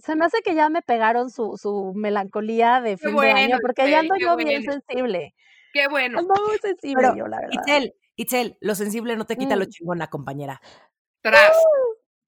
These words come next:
Speaker 2: Ah, ah. Y pues bueno, ya llegamos al final de nuestros,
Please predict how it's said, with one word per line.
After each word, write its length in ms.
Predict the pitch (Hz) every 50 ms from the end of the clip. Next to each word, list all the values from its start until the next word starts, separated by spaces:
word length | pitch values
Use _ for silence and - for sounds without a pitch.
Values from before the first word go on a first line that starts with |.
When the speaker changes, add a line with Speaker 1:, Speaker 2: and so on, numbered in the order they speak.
| _ _ _ -
Speaker 2:
Ah, 160 | 233 - _ -
ah. 420 | - 320 370 359 311 294 311 320 370 415 - _ _ _ _ -
Y 80 | 320
pues 160 | 240 339 330 349
bueno, 180 | 403 415 403
ya 140 | 330 381 392
llegamos 400 | 403 427 403 403 392 427 - -
al 100 | 277 214
final 340 | - 214 208 208 208 208 214
de 80 | 254 277
nuestros, 460 | 254 208 - - 208 185 180 170